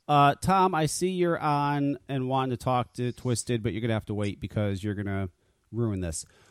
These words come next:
Uh, now, Russ, <laughs> sorry, Tom, but you're gonna have to wait. Uh, now, Russ,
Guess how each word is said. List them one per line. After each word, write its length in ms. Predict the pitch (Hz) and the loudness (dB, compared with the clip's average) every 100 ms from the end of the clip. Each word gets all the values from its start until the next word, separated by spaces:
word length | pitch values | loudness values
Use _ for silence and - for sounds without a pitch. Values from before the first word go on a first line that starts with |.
| _ 156 | _ 2
Uh, 300 | 151 151 160 _ | 4 4 0 _
now, 300 | 180 170 165 | 2 4 4
Russ, 440 | 147 214 254 190 | 2 4 6 4
<laughs> 1000 | - 101 - - - - - 285 - 277 | 6 6 6 10 10 10 4 4 2 2
sorry, 560 | - - - 196 190 196 - | 0 -6 -6 -2 0 -2 -2
Tom, 300 | 151 135 131 | 0 0 -2
but 120 | 123 | -4
you're 60 | 139 | -2
gonna 120 | 139 | -2
have 100 | 127 | 0
to 60 | |
wait. 260 | 135 113 98 160 - 147 - | 0 0 -2 -12 -14 -14 2
Uh, 240 | 165 160 185 | 8 8 8
now, 300 | 180 165 165 | 6 6 4
Russ, 520 | 156 233 254 - | 6 6 4 0